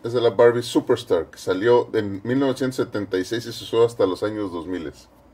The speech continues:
Ya después de un rato de estarla investigando, uno la reconoce por los ojos. Resultó ser de mil novecientos noventa y uno,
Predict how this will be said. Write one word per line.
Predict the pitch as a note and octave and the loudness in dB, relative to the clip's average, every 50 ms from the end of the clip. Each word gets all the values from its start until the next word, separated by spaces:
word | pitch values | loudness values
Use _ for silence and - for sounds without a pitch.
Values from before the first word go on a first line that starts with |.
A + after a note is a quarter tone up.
| _ _ _ _ _ _ _ - - - - - - - - | _ _ _ _ _ _ _ -20 -20 -20 -20 -20 -20 -10 2
Ya | - A2+ | 6 6
después | A#2 A#2 - C3+ B2+ A2+ | 6 6 6 4 4 4
de | A2 B2 | 4 4
un | A#2 | 6
rato | B2+ C3 B2+ - B2+ | 8 6 6 6 2
de | A2+ | 0
estarla | - - A#2+ A#2 A#2+ | 4 4 4 4 4
investigando, | A#2+ G#2 G#2 - - A2 G#2+ G#2 A2+ A2+ A2 A2+ B2+ D3 D3+ - - - - C#3 - _ _ _ _ _ _ | 0 -2 -4 -6 -6 -4 0 2 2 2 2 0 -2 -2 -4 -8 -14 -20 -20 -20 -20 _ _ _ _ _ _
uno | G#2 G#2+ A2 G#2+ G#2+ | -10 -6 -4 -2 2
la | G2+ F#2+ F#2 | 2 2 2
reconoce | F#2+ F#2 - G#2 G2 G#2 G#2 - - G2 | 2 0 -2 -2 -2 -2 -2 -2 -4 -4
por | - - G2 A2 A2+ | -2 -2 -2 -2 0
los | G#2 E2+ - - | -2 -4 -2 -2
ojos. | F#2 F2+ - G2+ G#2+ A2 - - - - _ _ _ _ _ _ _ _ _ _ _ _ _ - - _ _ _ _ _ - - _ _ - | -2 -2 -2 -2 -4 -4 -6 -12 -16 -20 _ _ _ _ _ _ _ _ _ _ _ _ _ -20 -20 _ _ _ _ _ -20 -20 _ _ 0
Resultó | - A#2+ B2 - C3 A#2 - - D3+ D3 | 2 2 4 4 0 -6 2 4 4 4
ser | - - C#3+ C3+ C3 C3 C3+ - - - - - - | 6 6 8 8 8 8 6 4 -2 -16 -20 -18 -6
de | G2 G#2+ | -4 -2
mil | A2 B2 C#3 C#3+ | 0 2 4 6
novecientos | D3+ D3 C3+ B2+ - C#3 C#3 B2+ C3 B2+ A#2 | 6 6 6 6 4 2 0 0 0 -2 -2
noventa | A2+ A2+ A2 B2 C#3+ D3+ C#3+ - A#2+ | 0 2 4 4 4 4 4 2 2
y | A2 A#2+ | 4 4
uno, | B2 A#2+ A2+ A#2 C3+ D#3+ | 2 2 2 0 -2 -2